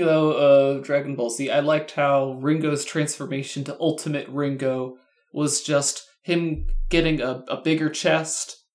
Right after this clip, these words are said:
you know, bigger ar-, slightly bigger arms, and wearing his apron as a cape.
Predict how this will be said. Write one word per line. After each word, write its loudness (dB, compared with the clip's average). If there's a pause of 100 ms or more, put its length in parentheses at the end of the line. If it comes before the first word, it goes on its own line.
(100)
you -10
know, -6
bigger 0
ar-, 0
slightly -2
bigger -2
arms, 0 (180)
and -4
wearing 2
his 0
apron -2
as -6
a -8
cape. -4